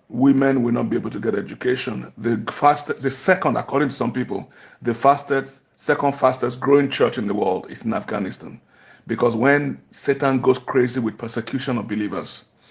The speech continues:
the church, the church actually grows. So this morning, we're gonna pray for the saints in Afghanistan. We're gonna pray for Afghans, innocent women, girls who will suffer untold persecution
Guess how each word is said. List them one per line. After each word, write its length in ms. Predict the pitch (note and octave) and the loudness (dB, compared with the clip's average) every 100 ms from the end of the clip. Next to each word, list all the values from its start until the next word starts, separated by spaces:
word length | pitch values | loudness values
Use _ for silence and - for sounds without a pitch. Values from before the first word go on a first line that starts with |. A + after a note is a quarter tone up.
| - - _ - | -20 -20 _ -10
the 100 | G#2+ | -2
church, 240 | B2+ A#2 | 0 0
the 380 | A#2+ G2+ A2+ A2+ | 0 -2 -4 -4
church 260 | - B2 - | 0 0 -2
actually 300 | G#2+ A#2+ A2+ | 0 2 0
grows. 520 | G#2+ G2 - - - _ _ _ _ _ | -2 -6 -6 -14 -20 _ _ _ _ _
So 160 | - C#3+ | 2 4
this 220 | C#3+ D3+ | 4 2
morning, 440 | D#3 D3+ D#3 F3+ | 4 4 4 0
we're 100 | B2 | -2
gonna 200 | B2+ B2+ | -2 -2
pray 440 | B2 - B2 C3 B2+ | -4 -2 2 2 0
for 200 | - G#2 | -4 -6
the 100 | A#2 | -6
saints 800 | - - B2 G2 G2+ - - - | -6 -4 -2 -4 -10 -18 -20 -16
in 100 | - | -10
Afghanistan. 760 | F#2 - - - D#2+ - B1 - _ _ _ - | -10 -8 -8 -8 -10 -14 -20 -20 _ _ _ -4
We're 100 | C3 | 2
gonna 180 | E3+ E3 | 2 2
pray 340 | D#3+ D#3+ D#3 | 2 4 4
for 260 | D3 D3 - | 2 -4 -4
Afghans, 880 | C3+ - A2+ - - - - - _ _ _ _ _ _ _ _ | -8 -6 -6 -6 -12 -16 -20 -20 _ _ _ _ _ _ _ _
innocent 680 | D#3 E3+ D#3+ D#3 D3 C3+ - _ | 0 2 2 2 0 -2 -14 _
women, 680 | B2+ C3+ C#3+ A#2 F2 D#2 - - C3 | -4 0 2 0 -4 -10 -16 -18 -2
girls 720 | C#3+ C#3 A#2 - - - - | 4 6 4 0 -8 -20 -20
who 140 | - D3+ | -4 0
will 140 | C#3+ | 0
suffer 480 | C3+ C#3 B2+ B2 A#2+ - | 2 2 4 2 2 -2
untold 500 | A#2 A2+ B2+ B2 - | -4 -4 -2 -2 -4
persecution 720 | A2+ A2 G#2 G2+ G2+ F2+ | -10 -10 -8 -10 -8 -10